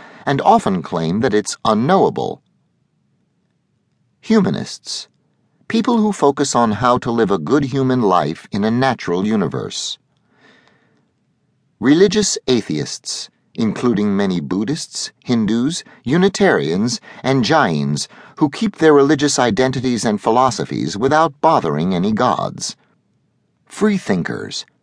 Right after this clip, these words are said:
people who form their opinions about the universe without the undue influence of religious authority. Unaffiliated or none. They're not religious, but generally not interested in any label at all, thank you very much.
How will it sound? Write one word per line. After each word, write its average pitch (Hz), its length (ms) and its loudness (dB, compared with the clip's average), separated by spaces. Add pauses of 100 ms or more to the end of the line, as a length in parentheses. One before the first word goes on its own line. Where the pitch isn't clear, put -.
(360)
people 247 280 0
who 190 140 2
form 135 360 2
their 107 160 6
opinions 104 500 0
about 90 320 2
the 80 80 -4
universe 78 580 -4
without 160 380 0
the 139 120 0
undue 101 580 0
influence 78 640 -4
of 95 100 -2
religious 87 460 -2
authority. 78 680 -2 (1040)
Unaffiliated 90 920 0
or 73 300 -2 (160)
none. 127 580 0 (520)
They're 175 100 0
not 190 240 2
religious, 104 480 -2
but 151 220 0
generally 202 480 2
not 120 280 4
interested 82 540 -4
in 92 160 -2
any 113 260 0
label 73 320 -2
at 117 80 2
all, 71 280 2
thank 65 260 -8
you - 60 -6
very 67 240 -4
much. 73 360 -6